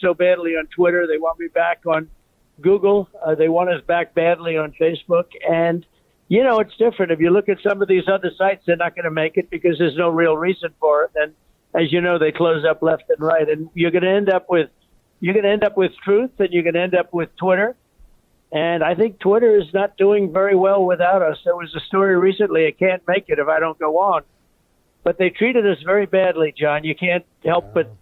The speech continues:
Speaker 1: remember that. And if you don't remember that, you're very foolish.
Speaker 2: Yeah, so
Speaker 1: And I don't
Speaker 2: true.
Speaker 1: like to be foolish.
Speaker 2: No,
Speaker 1: So
Speaker 2: no.
Speaker 1: we'll see what happens,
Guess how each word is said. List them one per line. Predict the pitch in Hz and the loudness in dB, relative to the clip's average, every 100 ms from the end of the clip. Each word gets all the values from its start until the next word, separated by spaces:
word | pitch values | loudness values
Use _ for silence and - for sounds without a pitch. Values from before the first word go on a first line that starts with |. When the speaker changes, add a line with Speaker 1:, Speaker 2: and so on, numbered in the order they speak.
| _ - | _ -4
Speaker 1:
remember | 147 170 160 143 | -2 -2 -2 0
that. | 131 127 127 | 0 2 0
And | 139 139 | -2 -6
if | 139 | -14
you | 143 | -8
don't | 143 151 156 | -2 -2 -2
remember | 147 143 147 147 | -6 -4 -2 0
that, | 139 147 147 | 0 0 2
you're | 143 139 135 | 2 2 2
very | 139 147 | 0 -2
foolish. | - 185 175 139 - - _ _ _ | 0 2 4 0 -4 -18 _ _ _
Speaker 2:
Yeah, | 92 92 92 92 _ | -20 -20 -20 -20 _
so | - | -6
Speaker 1:
And | 139 | -2
I | 165 | 0
don't | 175 | 0
Speaker 2:
true. | |
Speaker 1:
like | 170 165 | -2 -2
to | 156 | -2
be | 151 | -2
foolish. | 135 156 135 127 - - - _ | 0 0 0 0 -4 -14 -16 _
Speaker 2:
No, | 95 92 | -20 -16
Speaker 1:
So | 95 | -8
Speaker 2:
no. | 143 123 101 _ _ | -4 -6 -8 _ _
Speaker 1:
we'll | 202 220 | 0 0
see | 175 | 2
what | 233 185 | 2 2
happens, | 165 147 - 143 139 | 0 -2 -4 -12 -12